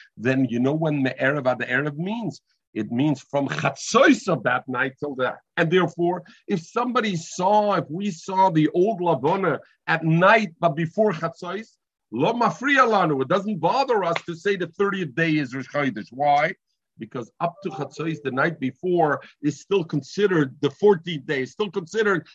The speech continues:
last month. So it won't bother us. So if I learn out from Yom Kippur, Erev Ad Erev, the night, Lagabe, the day following the night, starts immediately when night starts. And if so,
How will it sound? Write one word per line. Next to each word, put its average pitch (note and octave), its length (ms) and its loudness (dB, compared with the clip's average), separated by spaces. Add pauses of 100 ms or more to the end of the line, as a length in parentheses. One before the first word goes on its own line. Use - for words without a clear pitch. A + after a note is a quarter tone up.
last E3+ 440 4
month. E3 320 2 (280)
So B2 80 -4
it A2 60 -4
won't C3 220 -4
bother D#3+ 320 2
us. - 140 -14 (260)
So - 120 -18
if D#4 240 -6
I E3 80 -2
learn A#2+ 260 0
out G#2+ 240 -6
from G#2+ 140 -4
Yom G2+ 340 -2
Kippur, G#2+ 320 -6 (100)
Erev G#2+ 320 2
Ad G2 100 2
Erev, G#2 280 0 (300)
the C3+ 160 2
night, C#3 600 0 (100)
Lagabe, C#3+ 400 0
the B2+ 80 0
day E3 340 -2
following G3+ 500 -4
the F3 100 -6
night, G#3+ 340 -2 (240)
starts - 480 -4
immediately G3 580 0
when F3+ 160 -2
night E3 260 2
starts. G3 540 -4 (220)
And A2+ 120 -8
if C3 140 -6
so, E3 540 2